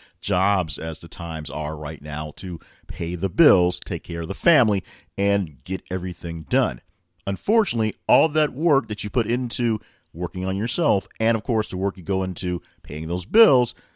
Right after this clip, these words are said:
takes away from the time that you are saying you're working all that time for,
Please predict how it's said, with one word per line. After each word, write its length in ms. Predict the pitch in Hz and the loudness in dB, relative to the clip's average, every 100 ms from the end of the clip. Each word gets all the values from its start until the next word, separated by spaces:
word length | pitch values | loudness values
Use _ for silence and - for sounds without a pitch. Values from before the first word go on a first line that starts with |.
| _ _ | _ _
takes 300 | - 147 - | -4 -2 -2
away 340 | 139 120 117 113 | -2 0 0 0
from 220 | - 107 | -4 -4
the 80 | 110 | -4
time 540 | - 101 90 92 95 | -6 -6 -2 -2 -2
that 200 | 87 - | -4 -6
you 220 | 90 90 | -6 -4
are 200 | - 87 | 0 0
saying 480 | 87 - 160 185 190 | 0 -4 -4 -2 0
you're 100 | 143 | 0
working 300 | 92 90 90 | 0 -2 -6
all 140 | 82 82 | -8 -6
that 180 | 82 - | -8 -8
time 260 | 78 76 | -8 -8
for, 360 | - 87 90 | -8 -4 -4